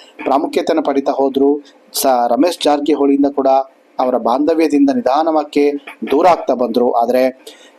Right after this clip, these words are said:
ಡಿ ಕೆ ಶಿವಕುಮಾರ್ ಜೊತೆಗಿನ ಒಡನಾಟ ಅವರಿಗೆ ಇನ್ನಷ್ಟು ಪವರ್‌ಫುಲ್ ಸ್ಥಾನವನ್ನ ಕೂಡ ತಂದುಕೊಡ್ತು. ಹೀಗೆ ಸ್ನೇಹಿತರೆ, ಬೆಳಗಾವಿಯಲ್ಲಿ ಎಲ್ಲಾ ಲಾಜಿಕ್‌ಗಳನ್ನ ಜಾರಕಿಹೊಳಿ ಬ್ರದರ್ಸ್‌ಗೆ ಸಡ್ಡು ಹೊಡಿತಾ ಇದ್ದಂತಹ ಲಕ್ಷ್ಮೀ ಹೆಬ್ಬಾಳ್ಕರ್ ಎರಡ್ ಸಾವಿರದ ಹದಿನೆಂಟರಲ್ಲಿ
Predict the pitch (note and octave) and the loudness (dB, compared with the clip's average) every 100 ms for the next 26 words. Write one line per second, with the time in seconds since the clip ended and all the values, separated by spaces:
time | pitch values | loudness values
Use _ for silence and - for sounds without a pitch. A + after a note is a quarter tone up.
0 | _ B2 D3+ E3 G3 E3+ D3+ C#3 C#3 A#2+ | _ -2 0 2 0 0 0 0 0 -2
1 | A#2+ B2 A#2+ G2+ A#2+ C#3+ C#3 C#3 D3 B2+ | -2 0 0 -2 -2 0 -2 0 0 0
2 | B2 B2 C3 C3 E3 F#3 - D#3 D3 C3+ | -2 -2 -2 -2 0 0 0 -2 0 -2
3 | E3 F#3+ D#3 D3 - B2 B2 A#2 A2+ - | -2 -2 -2 -2 -2 -2 -2 -2 -2 -2
4 | D#3+ F#2+ - A#2+ A2+ A2 G#2 - - - | -2 -2 -4 -2 -2 -2 -6 -6 -8 -10
5 | - _ - F#3+ G#3 G#3 D#3 D3 D3+ D3+ | -20 _ -2 2 2 2 -2 0 0 -2
6 | D3 - - B2+ D3 E3+ E3+ D3+ D3 D3 | -4 -16 -4 0 2 2 2 2 2 4
7 | D3+ A#2+ C3 D3+ C3+ B2 B2+ C#3+ C#3 B2+ | 2 0 0 0 2 0 -2 -4 -2 -2
8 | A#2+ C3+ C#3+ - _ _ - B2+ B2+ E3 | 0 0 -2 -6 _ _ -4 -4 -2 -2
9 | C#3+ C#3+ C#3 C3 C3+ C#3 B2 C#3 C3+ C3 | 0 0 0 -2 -2 -2 0 0 -2 -4
10 | C#3 D3+ C#3+ C3+ C3 B2 B2 A#2 A#2+ B2+ | -2 0 0 0 -2 -2 -4 -4 -2 -2
11 | B2 - _ B2 C3 C3 F3 D3+ B2 B2 | -2 -8 _ 0 0 0 0 0 0 -2
12 | A2 - C#3 C#3 A#2+ B2 D3 - C#3 C3 | -2 0 -2 0 0 2 0 0 0 0
13 | A#2+ G#2 A#2+ F#3 D#3+ B2+ A2+ A#2+ C3+ C3+ | -2 -2 0 2 2 0 0 0 2 0